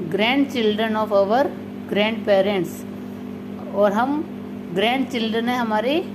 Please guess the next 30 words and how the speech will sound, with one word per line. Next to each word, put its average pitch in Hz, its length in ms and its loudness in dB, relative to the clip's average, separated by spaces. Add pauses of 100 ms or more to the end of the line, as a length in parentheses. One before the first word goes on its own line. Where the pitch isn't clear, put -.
(160)
ग्रैंडपेरेंट्स 202 920 2
के। 208 120 0 (840)
हम 226 200 2 (480)
म-, 202 280 0
मदर 214 280 2
के 262 140 -2
साइड 247 280 0
वालों 240 260 2
के 247 160 -4 (100)
तो 285 100 4 (1200)
वो 220 180 0
हमारे 226 360 4
नाना 220 280 2
नानी 240 320 0
हैं 247 100 0
तो 247 80 0
हम 233 220 0
उनके 233 400 0 (480)
दोहिता 240 400 2
दोहिती 233 340 -2
होते 233 260 -2
हैं, 240 240 0
और 214 220 2
जो 220 160 2 (500)
पैटर्नल 254 520 2
साइड 240 380 0
के 262 80 -4
हैं 254 200 -2
उनको 226 340 -2
हम 247 280 0